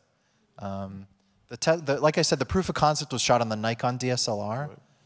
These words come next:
Speaker 1: So I think they probably started from that space, but I think all those cameras were eliminated without even testing, like, 'cause it's just, they don't have robust enough raw capabilities and stuff like that, so it just wasn't,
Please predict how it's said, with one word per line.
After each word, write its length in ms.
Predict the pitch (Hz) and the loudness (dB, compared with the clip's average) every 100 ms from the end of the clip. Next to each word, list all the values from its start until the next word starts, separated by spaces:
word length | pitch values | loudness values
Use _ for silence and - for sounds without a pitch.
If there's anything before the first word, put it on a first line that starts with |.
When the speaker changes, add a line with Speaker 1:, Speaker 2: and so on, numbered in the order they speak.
| _ _ _ _ _ | _ _ _ _ _
Speaker 1:
So 120 | 120 | -10
I 40 | |
think 160 | 117 160 | -8 -2
they 80 | 151 | -2
probably 300 | - 139 120 | 2 0 2
started 520 | - 117 110 113 110 | 0 4 4 4 0
from 240 | - 110 | -2 0
that 340 | 104 104 - - | 0 -2 -4 -4
space, 720 | - - 104 127 - - - _ _ _ _ _ - | -2 0 0 0 0 0 -4 _ _ _ _ _ -2
but 120 | 113 | 0
I 100 | - | 0
think 240 | - 160 | -2 2
all 120 | 143 | 4
those 180 | 127 113 | 4 0
cameras 380 | - 117 117 107 | 0 0 0 -2
were 120 | 107 | -4
eliminated 540 | 104 107 113 107 98 95 | -2 -2 -2 -2 -2 -4
without 300 | 98 98 98 | -4 -4 -4
even 160 | 92 | -10
testing, 480 | - 98 - - - | -8 -6 -6 -10 -14
like, 100 | - | -16
'cause 200 | - 104 101 | -14 -12 -10
it's 100 | - | -10
just, 200 | - 113 | -8 -6
they 60 | |
don't 140 | 113 113 | -4 -2
have 240 | 101 - _ _ _ _ _ _ _ | -4 -8 _ _ _ _ _ _ _
robust 480 | 113 110 104 101 - | -6 -2 0 0 -2
enough 180 | 101 - | -2 2
raw 180 | 98 104 | 4 4
capabilities 800 | - 101 95 98 95 98 95 92 | 0 -4 -6 -8 -6 -4 -6 -6
and 120 | 98 | -6
stuff 240 | - 98 | -6 -6
like 120 | 95 92 | -6 -6
that, 200 | - - | -10 -10
so 120 | 92 | -8
it 40 | |
just 200 | - - | -6 -4
wasn't, 360 | 101 98 107 | -2 -2 -6